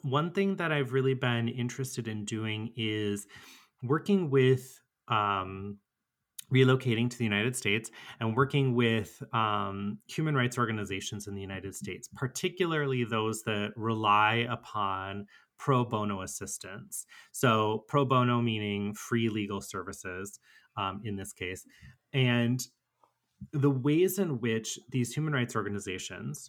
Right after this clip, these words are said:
who are staffed by human rights professionals with a tremendous amount of work experience and life experience within the human rights field, need to retrain oftentimes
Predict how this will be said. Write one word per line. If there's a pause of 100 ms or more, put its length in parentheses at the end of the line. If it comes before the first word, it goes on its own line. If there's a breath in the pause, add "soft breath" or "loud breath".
who
are
staffed
by
human
rights
professionals
with (100)
a (100)
tremendous (320)
amount
of
work
experience
and
life
experience
within
the
human
rights
field, (1500 soft breath)
need
to
retrain (760)
oftentimes